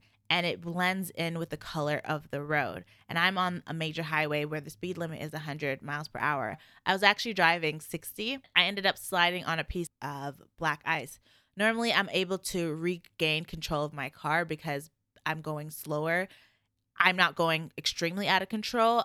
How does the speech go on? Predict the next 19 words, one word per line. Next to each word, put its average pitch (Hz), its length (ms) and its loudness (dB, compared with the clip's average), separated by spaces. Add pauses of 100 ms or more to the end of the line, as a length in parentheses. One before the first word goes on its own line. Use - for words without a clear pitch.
(100)
I'm 170 140 0
just 165 180 -4
kinda 160 240 -4
just 147 200 -8
sliding 165 360 -2
a 202 100 0
little 208 200 -2
bit. 247 280 0 (400)
And 185 300 8
I 196 160 6
was 196 100 0
just - 220 -6
unable 160 480 0
to 165 200 -4
recover 151 480 -2
in 147 260 -6
that 127 200 -6
moment. 131 500 -8 (200)
When 185 340 0